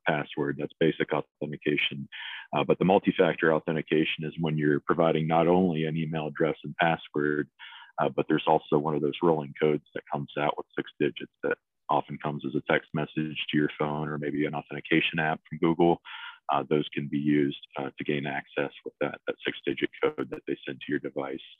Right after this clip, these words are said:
A lot of times when the threat actors get access to, uh, credentials and things for signing in the systems, those are, uh, pretty useless to them without having that second factor or the phone that's tied to that account, uh, because those are required when people sign in. Uh,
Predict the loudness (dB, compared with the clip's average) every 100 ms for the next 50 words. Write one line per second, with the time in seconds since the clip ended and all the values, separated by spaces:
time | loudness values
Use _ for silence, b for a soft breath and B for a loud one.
0 | B B B 2 4 2 0 -2 -2 -6
1 | -6 -2 2 4 4 2 0 -2 2 2
2 | 2 -2 -2 -2 -4 -2 -2 0 -4 -8
3 | -10 -14 B B 0 4 4 2 2 2
4 | 0 -6 -4 -4 -4 -4 -6 -6 -6 -6
5 | -8 0 0 0 -8 -8 -2 -2 0 0
6 | 0 -2 -4 -6 -8 -16 _ 2 6 6
7 | 4 0 -2 -2 -2 -2 -6 -8 -14 B
8 | B -2 2 4 4 2 2 -4 -4 -4
9 | -6 -2 -2 -2 -2 0 0 0 0 2
10 | 2 -2 -4 -2 -2 -6 -10 -12 -6 -2
11 | -2 -2 -6 -10 -8 -4 -4 -6 -12 -8
12 | -8 -6 -4 -2 -2 -2 -4 -2 0 0
13 | -2 -6 -4 -4 -6 -8 -8 -6 -6 -6
14 | -8 _ B B B B -10 -10